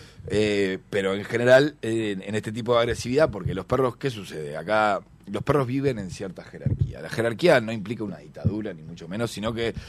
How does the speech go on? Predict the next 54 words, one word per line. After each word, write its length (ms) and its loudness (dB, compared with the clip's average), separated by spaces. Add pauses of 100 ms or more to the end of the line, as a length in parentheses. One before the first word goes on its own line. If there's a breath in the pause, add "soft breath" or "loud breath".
(200 loud breath)
la 100 -6
jerarquía 420 0
lo 140 0
que, 240 -4
lo 180 -6
que 300 -8
hace 420 -4
soste-, 380 -8
sostenible 640 -6
a 60 -8
la 40 -8
especie 480 -6 (300 loud breath)
es 140 0
que 220 -2 (300 loud breath)
los 140 -4
perros 320 4
de 60 -6
mayor 340 -6
jerarquía 500 0
adquieren 360 2
a 60 -2
los 140 -4
recursos 460 -8
más 240 -6
valiosos 480 -4
más 240 -2
fácilmente 600 -6
que 60 -8
los 140 -10
demás. 320 -12 (100)
Esto 220 -6 (140)
que 40 -12
quiere 180 -4
decir 240 -6
que 120 -10
si 160 -10
viene 180 -4
un 100 -6
chivito 540 -6
y 140 -4
un 80 -8
arroz, 480 -2
acá 360 -4 (340 loud breath)
el 200 -8
Leo 180 0
se 160 -6
come 220 -8
chivito, 500 0
pero 120 -12
yo 240 -2
me 100 -6
como 200 -10
el 80 -10
arroz. 260 -4